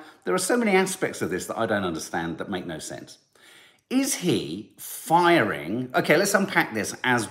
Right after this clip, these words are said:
as I did on the sofa with my feet up watching a bunch of shit on telly.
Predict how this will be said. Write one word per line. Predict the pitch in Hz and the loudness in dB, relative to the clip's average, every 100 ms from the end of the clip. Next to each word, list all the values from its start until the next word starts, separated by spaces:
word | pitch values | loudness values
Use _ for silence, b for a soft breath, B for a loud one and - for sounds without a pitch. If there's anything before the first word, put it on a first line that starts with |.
| - | -2
as | 113 107 | 0 2
I | 107 107 | 2 0
did | 98 | 0
on | 92 92 | -4 -4
the | |
sofa | - 101 95 87 | -2 0 0 -4
with | 78 | -8
my | 82 | -8
feet | 80 92 82 | -6 -8 -6
up | 80 | -6
watching | 85 - 85 78 76 _ | -8 -10 -10 -10 -10 _
a | - | -10
bunch | 85 80 | -8 -10
of | - | -10
shit | - | -12
on | - | -12
telly. | 67 67 | -10 -10